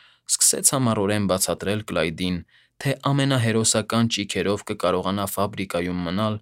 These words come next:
միայն մինչև հունիսի մեկը։ Հավանորեն այն ժամանակ աղջիկներն արդեն կսկսեն նկատել, թե ինչ վիճակումն է գտնվում ինքը, իսկ դա անհանդուրժելի է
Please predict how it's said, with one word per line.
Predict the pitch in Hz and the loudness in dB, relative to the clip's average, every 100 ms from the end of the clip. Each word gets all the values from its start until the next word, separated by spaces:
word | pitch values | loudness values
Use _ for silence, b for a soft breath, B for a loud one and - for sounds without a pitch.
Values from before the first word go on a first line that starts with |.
| b b - | b b -8
միայն | 170 170 165 147 | -4 0 2 2
մինչև | 113 101 98 95 - | 2 2 0 0 0
հունիսի | 120 107 - - | 0 4 4 4
մեկը։ | 57 55 - 57 - _ b b b b b b | -2 -10 -10 -12 -12 _ b b b b b b
Հավանորեն | - 117 104 101 110 117 | 0 2 2 2 4 4
այն | 110 104 | 4 2
ժամանակ | 101 95 104 107 | 2 2 0 0
աղջիկներն | 107 - 117 120 123 113 | -2 -2 -4 -2 0 0
արդեն | 107 113 107 | 0 -4 0
կսկսեն | 107 - - 107 | 2 2 2 0
նկատել, | 104 98 98 - 110 101 - b - | -2 -2 -2 0 0 0 -10 b -6
թե | 143 139 - | -4 -2 0
ինչ | 160 143 | 0 0
վիճակումն | 92 82 90 98 120 98 71 | -4 -4 -2 -2 -2 -2 -4
է | |
գտնվում | - - - 65 50 57 | -8 -10 -10 -12 -12 -14
ինքը, | 62 - - - - b b b b - | -16 -16 -16 -16 -20 b b b b -4
իսկ | 175 - | 0 0
դա | 143 160 151 - | 2 2 2 0
անհանդուրժելի | 147 139 123 131 127 123 120 127 143 | 0 0 2 0 0 -2 -2 -2 -2
է | 117 67 | -4 -6